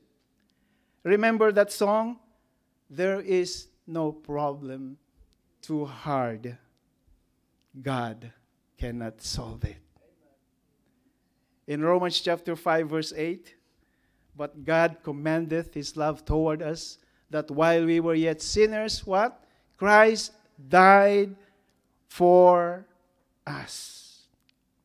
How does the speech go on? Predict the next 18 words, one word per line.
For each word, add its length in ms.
In 160
Romans 360
six 280
twenty-three, 600
again, 640
let's 200
go 200
back 220
to 120
that 140
verse, 380
"For 200
the 100
wages 440
of 180
sin 160
is 160
death." 360